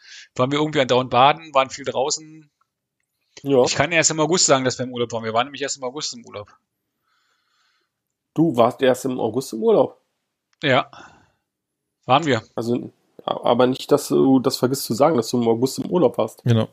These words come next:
Speaker 3: Muss
Speaker 1: Nee,
Speaker 3: dann
Speaker 1: ich
Speaker 3: aber
Speaker 1: hab's ja
Speaker 3: erst,
Speaker 1: schon dreimal gesagt, reicht
Speaker 3: erst,
Speaker 1: auch.
Speaker 3: erst im August sagen, nicht jetzt im Juli, ne?
Speaker 1: Ja, okay. Na, ist auch was passiert bei euch im Juli?
Speaker 3: Kind war im Urlaub.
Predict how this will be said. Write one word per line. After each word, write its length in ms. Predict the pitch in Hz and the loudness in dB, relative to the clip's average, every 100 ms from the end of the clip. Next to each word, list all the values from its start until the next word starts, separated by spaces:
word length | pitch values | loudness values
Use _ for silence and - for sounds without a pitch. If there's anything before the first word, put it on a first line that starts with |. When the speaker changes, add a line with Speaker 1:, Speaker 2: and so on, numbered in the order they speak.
| _ | _
Speaker 3:
Muss 220 | 113 113 | -2 0
Speaker 1:
Nee, 40 | 147 | 4
Speaker 3:
dann 60 | 160 | 4
Speaker 1:
ich 120 | 156 | 4
Speaker 3:
aber 80 | 139 | 2
Speaker 1:
hab's 80 | 139 | 4
ja 40 | |
Speaker 3:
erst, 120 | 165 151 | 2 2
Speaker 1:
schon 80 | 139 | 2
dreimal 260 | 131 143 | 2 4
gesagt, 320 | 131 120 127 110 | 2 2 0 0
reicht 100 | 120 | 0
Speaker 3:
erst, 180 | 127 107 | 2 0
Speaker 1:
auch. 140 | - - | -4 -2
Speaker 3:
erst 200 | 131 - | 0 2
im 80 | |
August 300 | 156 139 151 | 0 2 2
sagen, 240 | - 98 98 | 2 0 0
nicht 120 | 117 | -2
jetzt 180 | 139 - | -4 -2
im 80 | 135 | 0
Juli, 320 | 120 120 104 | 2 0 0
ne? 180 | 101 147 | -2 -2
Speaker 1:
Ja, 220 | 131 131 | -2 -2
okay. 360 | 156 143 127 104 _ _ _ | -2 -2 -2 -2 _ _ _
Na, 240 | - 127 131 | -2 2 2
ist 140 | 151 170 | 2 0
auch 100 | 147 | 2
was 140 | 131 | 0
passiert 320 | 139 165 190 | 0 -2 -2
bei 80 | 190 | -2
euch 180 | 185 170 | -4 -4
im 100 | 175 | -8
Juli? 340 | 170 190 214 _ _ _ _ _ _ _ - - - - - _ - 127 147 | -12 -12 -14 _ _ _ _ _ _ _ -18 -16 -16 -20 -20 _ -16 -14 -8
Speaker 3:
Kind 220 | - 147 - | 0 2 4
war 80 | |
im 100 | 113 110 | 4 4
Urlaub. 300 | 98 98 | 4 2